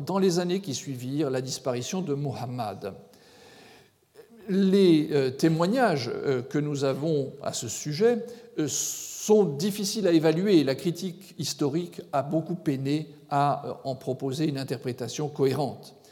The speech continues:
Ce sont des passages qui ont été progressivement écartés de la tradition musulmane dominante,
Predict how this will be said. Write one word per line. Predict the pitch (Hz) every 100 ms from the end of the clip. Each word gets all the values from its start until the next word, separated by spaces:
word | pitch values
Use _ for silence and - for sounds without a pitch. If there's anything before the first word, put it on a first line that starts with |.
| - - - - _
Ce | - 160
sont | - 208 175
des | 147
passages | 139 123 - 160 165
qui | -
ont | 135
été | 131 131
progressivement | 139 135 143 139 143 139 139 120 104 - -
écartés | 135 160 139 - 220
de | 156
la | 123
tradition | 120 135 131 - - 139 123 -
musulmane | 131 123 127 131 127
dominante, | 120 131 156 208 226 -